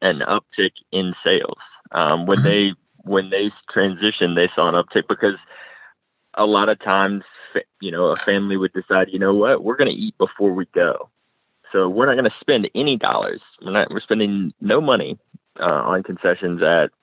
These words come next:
Speaker 1: at the Atlanta Falcons game." But now, because they have fan friendly, that family is now spending twenty dollars instead of zero. So, you know, there was a large uptick for the Falcons, and, and they, you know, they do it differently with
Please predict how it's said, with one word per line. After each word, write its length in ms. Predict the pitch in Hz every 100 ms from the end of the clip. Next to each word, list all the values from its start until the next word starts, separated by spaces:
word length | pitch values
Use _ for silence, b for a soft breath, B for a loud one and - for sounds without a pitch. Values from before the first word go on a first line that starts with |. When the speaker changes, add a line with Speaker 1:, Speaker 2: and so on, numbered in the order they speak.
| _ -
Speaker 1:
at 180 | 82
the 100 | 87
Atlanta 280 | 78 82 80
Falcons 340 | - - 90 87
game." 160 | -
But 160 | 85 80
now, 400 | 92 107 104 90
because 280 | - - 104 -
they 120 | 92
have 280 | 90 85 85 - _ _ -
fan 240 | 87 90
friendly, 420 | 85 85 87 95 90 _ _
that 180 | 92 92 -
family 320 | 85 82 80 80
is 80 | 87
now 240 | 90 90 90
spending 340 | - 87 85
twenty 320 | - 110 104 82
dollars 340 | 80 80 82 82
instead 280 | 82 76
of 100 | 67 -
zero. 300 | 76 69 69 -
So, 220 | 90 85 B B B B -
you 140 | 92
know, 100 | 85 85 -
there 100 | 98
was 140 | 95 90
a 60 |
large 380 | 90 82 90 87
uptick 420 | - 87 - 85 -
for 100 | 80
the 100 | 76
Falcons, 580 | - 80 78 80 87 87
and, 180 | 87 -
and 140 | 92
they, 100 | 95
you 160 | 95 101
know, 120 | 87
they 120 | 98
do 160 | - 92
it 100 | 85
differently 420 | 90 87 80 85
with 180 | 85 85